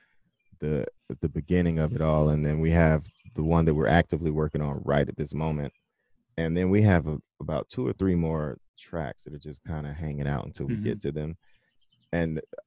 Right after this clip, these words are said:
Speaker 1: you know, they're great tracks. I, I have to honestly just say this. I've never been so proud of work,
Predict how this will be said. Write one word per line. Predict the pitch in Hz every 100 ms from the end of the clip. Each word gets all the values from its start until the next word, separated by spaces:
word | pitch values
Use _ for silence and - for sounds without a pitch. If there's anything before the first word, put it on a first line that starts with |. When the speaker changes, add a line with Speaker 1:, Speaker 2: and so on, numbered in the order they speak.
| _ _ _ _ -
Speaker 1:
you | 78
know, | 73 69 - -
they're | 82
great | 73 78 65
tracks. | - 58 50 -
I, | 64 65 - -
I | 67 67
have | 67 60
to | 50 -
honestly | 65 64 62 57 58 58
just | 58 - -
say | 67 64
this. | 62 52 - _ _ _ _ _ _ _ _ -
I've | 80 78
never | 87 85 80
been | 78 73
so | - 73
proud | - 78 69 67 - -
of | 71 67 95 - - 73
work, | 67 78